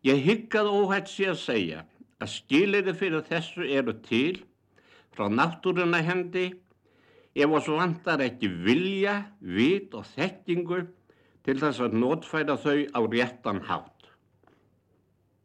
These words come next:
Loks er það sem ég <clears throat> finn ekki betra orð fyrir en það sem oftast er notað í mun víðtækari merkingu, andlegt frelsi.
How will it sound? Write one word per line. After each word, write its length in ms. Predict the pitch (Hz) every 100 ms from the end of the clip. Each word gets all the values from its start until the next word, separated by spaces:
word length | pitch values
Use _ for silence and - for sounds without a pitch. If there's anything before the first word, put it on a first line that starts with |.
| _ _ _ _ -
Loks 340 | 127 202 -
er 140 | 196 170
það 200 | 180 170
sem 160 | 165 139
ég 160 | 156 - - 208
<clears throat> 320 | 170 131 113
finn 220 | 180 196 170
ekki 240 | 165 139
betra 440 | 113 143 175 160
orð 320 | 127 139 185 165
fyrir 400 | - 151 165 175 - - _ _ _ _ _ _ -
en 140 | 104
það 240 | 113 127
sem 180 | - 110
oftast 480 | 160 160 - 156 -
er 80 | 120
notað 460 | 117 143 139 139 117
í 80 | 107
mun 480 | 104 113 143 160 131
víðtækari 760 | 123 160 156 156 147 139 113
merkingu, 680 | 92 131 139 - 143 139 143 143 - - - _
andlegt 680 | - 143 143 143 107 101 -
frelsi. 640 | 92 87 80 - - 58